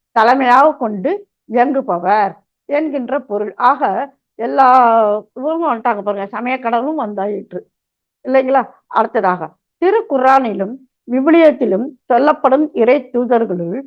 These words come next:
ஒருவரான யூசுப் நபியின் வரலாற்றை எழுதியவர் யார்? காரண பாஸ்கரன். அந்த நூலின் பெயர் யூசுப்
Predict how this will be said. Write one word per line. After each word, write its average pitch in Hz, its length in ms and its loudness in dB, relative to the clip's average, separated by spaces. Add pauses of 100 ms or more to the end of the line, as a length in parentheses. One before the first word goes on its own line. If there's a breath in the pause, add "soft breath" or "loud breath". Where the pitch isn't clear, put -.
(280)
ஒருவரான 254 680 4
யூசுப் 339 540 0
நபியின் 226 560 -2
வரலாற்றை 226 800 0
எழுதியவர் 196 760 -4
யார்? 180 460 -4 (340)
காரண 226 680 0
பாஸ்கரன். 185 760 -8 (500)
அந்த 240 220 0
நூலின் 262 400 2
பெயர் 311 320 4
யூசுப் 247 480 -4